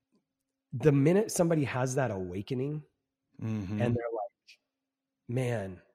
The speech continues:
Speaker 1: what am I doing? And I want something more,"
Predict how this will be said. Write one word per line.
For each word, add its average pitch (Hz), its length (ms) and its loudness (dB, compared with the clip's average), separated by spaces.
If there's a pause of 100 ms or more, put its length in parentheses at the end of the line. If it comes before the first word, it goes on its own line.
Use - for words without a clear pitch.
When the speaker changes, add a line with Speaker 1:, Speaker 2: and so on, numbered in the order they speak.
(280)
Speaker 1:
what 143 160 2
am 160 80 6
I 127 80 4
doing? 110 500 -2
And 107 80 -6
I 107 60 -2
want 131 200 -2
something 120 400 -4
more," 107 420 -2